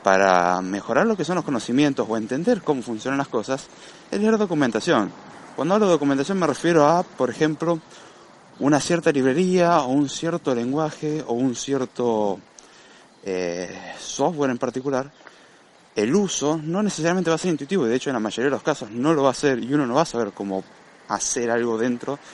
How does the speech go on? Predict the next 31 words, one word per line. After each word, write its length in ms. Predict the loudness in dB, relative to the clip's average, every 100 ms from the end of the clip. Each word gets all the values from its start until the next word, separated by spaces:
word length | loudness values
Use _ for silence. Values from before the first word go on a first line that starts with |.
| -20 -18 -6
de 80 |
lo 100 | -4
que 80 | -2
es, 40 | 0
por 120 | -2
ejemplo, 260 | -2 -2
el 40 | 0
lenguaje 280 | 0 0 -2
de 40 |
programación. 500 | 0 0 2 0 -2 -6 -18 -18 -18 -18
Entonces, 320 | -4 -2 -2 4
para 180 | 4
saber 260 | 6 4 4
cómo 200 | 4 2
funciona 320 | 2 0 2
el 60 | 2
lenguaje 240 | 2 2
de 20 |
programación, 320 | -2 -2 -2 0
tanto 320 | 0 0 -4
sintáctica 760 | -6 -6 -2 0 0 0 2 2
como 220 | 0 -4
semánticamente, 1080 | -4 0 2 2 0 -2 -2 2 2 4 0
incluso 460 | 0 0 2 0 -2 -8 -20 -20 -20 -6 0
por 160 | 0
conocimiento 600 | 0 -2 -2 0 0 0
de 80 | 0
implementación 680 | 0 0 0 -2 -2 0 0
interna, 380 | 4 4 4 2
es 80 |
decir, 280 | -4 -4 -4